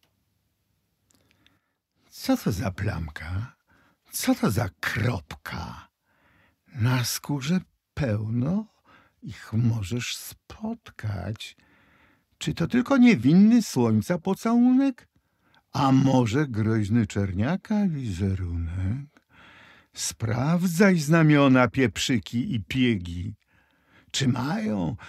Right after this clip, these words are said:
nierówne kształty lub poszarpane brzegi? Niepokoi też niejednolity kolor czy duża wielkość zmiany.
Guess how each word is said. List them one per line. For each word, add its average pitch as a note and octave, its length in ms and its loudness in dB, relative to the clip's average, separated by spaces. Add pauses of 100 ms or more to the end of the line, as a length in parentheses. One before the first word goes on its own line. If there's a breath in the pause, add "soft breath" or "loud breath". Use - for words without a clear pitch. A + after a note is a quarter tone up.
(140 loud breath)
nierówne C3 640 2
kształty C#3 520 -4
lub A2+ 300 -2
poszarpane A#2 880 -4
brzegi? A2+ 840 -4 (1600)
Niepokoi C3 600 0
też B2+ 220 -4 (200 loud breath)
niejednolity A2 960 0
kolor D3 540 -4 (340 soft breath)
czy A#2+ 260 -4
duża A#2 520 -2
wielkość A2+ 1000 -4
zmiany. G#2+ 840 -6